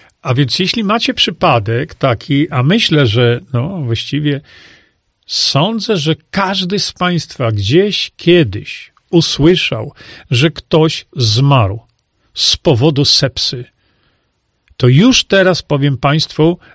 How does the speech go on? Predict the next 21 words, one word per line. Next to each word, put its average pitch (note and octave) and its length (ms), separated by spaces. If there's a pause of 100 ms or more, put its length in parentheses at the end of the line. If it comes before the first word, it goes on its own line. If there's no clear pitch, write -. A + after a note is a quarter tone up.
że C3 340 (1120)
na C3 520 (680)
dziewięćdziesiąt D#3+ 760
dziewięć A3 380
procent - 720 (100)
mogę D3+ 300
powiedzieć, B2+ 480
że A2+ 140
ta D3+ 120
osoba A#2+ 480 (340)
mogła D3 560
być B2+ 520 (260)
uratowana. C3 1300 (560)
Czym? F#3+ 460 (220)
A C3+ 420
no G#3+ 120
właśnie, C#3 600 (340)
to C3+ 100
jest B2+ 320
coś, E3+ 280
co C#3 320